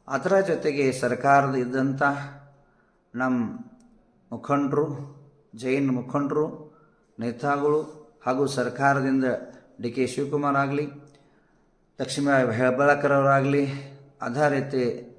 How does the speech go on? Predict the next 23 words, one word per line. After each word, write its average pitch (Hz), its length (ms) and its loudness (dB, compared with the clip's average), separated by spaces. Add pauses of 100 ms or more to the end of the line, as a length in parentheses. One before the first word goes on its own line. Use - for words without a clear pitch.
(400)
ಆ, 127 200 2
ಡಿ 131 240 0
ಸುಧಾಕರ್ 135 600 0
ಅವರಾಗಲಿ, 139 720 0 (680)
ಅದರ 135 300 0
ಜೊತೆಗೆ 139 560 0 (360)
ಇದ್ದಂಥ 127 420 0
ಸತೀಶ್ 117 640 0
ಜಾರಕಿಹೊಳಿ 123 520 0
ಅವರಾಗಲಿ, 139 520 0 (760)
ಅನೇಕ 147 580 0 (320)
ಇದ್ದಂಥ 131 480 0 (840)
ಎಮ್ 127 160 -2
ಎಲ್ 143 120 2
ಎಗಳು 131 220 0
ಲಕ್ಷ್ಮಣ 123 380 -2
ಸವದಿಯವರಾಗಲಿ, 135 800 0
ಪ್ರಕಾಶ್ 113 420 -6
ಹುಕ್ಕೇರಿಯವರಾಗಲಿ, 135 880 0 (440)
ಲಕ್ಷ್ಮಣ್, 127 420 -2
ಆ, 120 420 -2
ಸಿದ್ದು 127 400 -2
ಸವದಿಯವರಾಗಲಿ, 131 1000 0